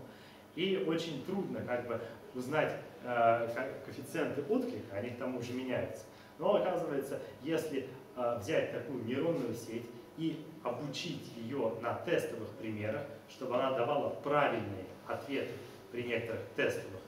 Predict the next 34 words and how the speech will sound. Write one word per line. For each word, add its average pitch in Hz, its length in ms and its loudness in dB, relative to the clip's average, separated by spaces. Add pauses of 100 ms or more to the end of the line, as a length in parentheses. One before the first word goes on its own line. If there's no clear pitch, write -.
(360)
ходах, 247 360 0 (540)
то 208 380 6 (340)
есть 131 200 -2
довольно 117 320 0
большая 113 440 -2
вероятность, - 460 0
что - 180 -10
она - 160 -4 (340)
потом 185 440 2 (400)
будет 147 360 -4
давать, - 320 0 (360)
э, 104 460 2 (200)
верный 117 440 2 (160)
ответ. 110 420 -6
То 113 60 -4
есть 104 220 -4
любую 131 280 0
нейронную 123 360 0
сеть 117 220 -2
сначала 113 380 -2
надо 107 180 -4 (240)
обучить 139 520 -4 (360)
на 117 180 6
правильных 135 640 2
сигналах 117 500 -2
из 113 120 -6
внешнего 110 500 -4
мира, - 300 2 (280)
чтобы 127 220 -2
она 113 140 4
давала 117 300 2
правильные 110 420 -2
ответы, - 340 -2
а - 80 -4